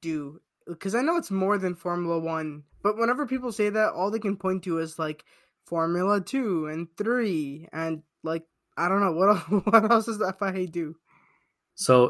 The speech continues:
Speaker 2: it licenses and sanctions Formula One, World Rally Championship, the Endurance Championship, touring cars, Formula E, loads of other, I've seen F I A truck series as well, like lorries racing along.
Speaker 1: Ah.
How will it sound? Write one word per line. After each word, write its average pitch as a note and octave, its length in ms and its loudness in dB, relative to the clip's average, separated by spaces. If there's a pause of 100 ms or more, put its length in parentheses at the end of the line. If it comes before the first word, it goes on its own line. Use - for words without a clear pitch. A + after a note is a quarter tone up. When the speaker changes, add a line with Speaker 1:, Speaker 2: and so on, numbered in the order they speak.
Speaker 2:
it B2+ 120 4
licenses C#3 520 4
and A2+ 120 -2
sanctions A2+ 460 -4
Formula A#2+ 320 2
One, G#2+ 300 0
World A2 240 2
Rally G2+ 180 0
Championship, G2+ 720 -6
the - 100 -10
Endurance G#2+ 440 -4
Championship, G#2 720 -6
touring A2 360 0
cars, G2+ 520 -4 (400)
Formula G#2+ 360 0
E, G#2+ 160 -2
loads A#2 240 2
of G#2+ 100 -6
other, G#2 360 -2 (480)
I've A#2 100 -4
seen C#3+ 180 4
F A#2 180 -2
I A#2+ 120 4
A G#2+ 80 0
truck - 320 -2
series G2 380 -4
as G2+ 80 -6
well, G#2+ 160 -2
like F#2+ 160 -10 (240)
lorries A2 480 0
racing G#2 320 -4
along. G2+ 320 -4
Speaker 1:
Ah. D#3 320 -6